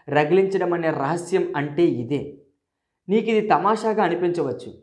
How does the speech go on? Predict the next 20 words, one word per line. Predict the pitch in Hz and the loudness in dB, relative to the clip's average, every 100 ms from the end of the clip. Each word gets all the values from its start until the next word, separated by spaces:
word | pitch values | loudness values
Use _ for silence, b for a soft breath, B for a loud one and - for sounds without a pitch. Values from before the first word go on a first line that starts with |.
| _ _ _ _ _ 185 | _ _ _ _ _ 0
నేను | 233 214 | 2 4
విజయాలే | 139 139 214 214 226 | 2 0 2 4 4
కేంద్రంగా | 214 - 170 196 208 202 202 | 2 0 0 0 -2 0 0
పనిచేసే | 175 175 175 190 190 | 0 -2 0 0 0
సమాజం | - 151 156 190 190 196 | 0 0 0 0 0 0
నుంచి | 180 180 175 | -2 -2 -2
వేల | 131 160 190 | 2 4 4
మైళ్ళు | 180 170 190 196 | 2 0 0 -2
ప్రయాణించి | 165 151 170 180 165 165 160 160 B B B - | -2 0 0 0 -4 -2 -2 -2 B B B -2
హిమాలయ | 175 208 220 214 196 | 2 4 4 4 2
పర్వతాలపై | - 165 190 202 190 185 185 | 2 2 2 2 2 0 0
ఉన్న | 175 175 170 | 0 0 -2
యోగుల | 147 139 175 190 202 | -2 0 2 2 0
సమూహాన్ని | - 151 175 208 185 175 151 | -2 -2 0 2 2 0 0
దర్శించి | 139 135 - 175 - 156 151 B B B 156 | -4 -4 -4 -6 -2 -4 -4 B B B 2
వారి | 180 190 185 | 2 2 0
నుంచి | 185 180 196 - | -4 -2 -4 0
ఆనంద | 139 180 208 196 | 0 0 -2 -2
రహస్యం | 175 165 175 - 175 170 | 0 0 -2 -2 -2 0
తెలుసుకుందామంటే | 156 160 - 175 170 156 147 143 143 139 139 | -2 -2 -2 2 2 0 -4 -2 -2 -2 -8